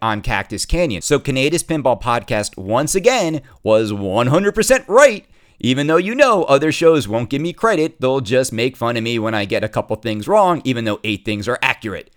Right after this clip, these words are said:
So they're listening to this right now being like, "He did it again. He snaked us again." Yeah, I did, because I knew something and I said it. And you knew something and you buried it.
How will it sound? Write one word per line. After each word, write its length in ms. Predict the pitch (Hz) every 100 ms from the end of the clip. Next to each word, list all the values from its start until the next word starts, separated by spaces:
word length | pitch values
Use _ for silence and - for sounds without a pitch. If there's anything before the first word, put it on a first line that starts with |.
| _ _
So 200 | - 110
they're 220 | 95 110
listening 400 | 107 113 110 107
to 100 | 95
this 200 | 107 107
right 200 | 120 113
now 220 | 117 113
being 260 | 113 117 123
like, 200 | 117 120
"He 160 | 139 135
did 180 | 135
it 100 | 143
again. 360 | 143 143 180 143
He 100 | 120
snaked 400 | 117 - 123 131
us 140 | 147
again." 280 | 170 202 143 -
Yeah, 220 | 202 180 -
I 120 | 143
did, 280 | 151 220 156 - _ -
because 240 | 131 135 117
I 100 | 98
knew 160 | 127
something 520 | 160 165 160 170 156 -
and 140 | 117
I 60 | 101
said 280 | - 147 104
it. 140 | - _ _ _
And 140 | - 113
you 100 | 214
knew 140 | 160
something 580 | - 120 113 113 107 95 -
and 100 | 113
you 60 |
buried 400 | 95 156 139 98
it. 160 | 78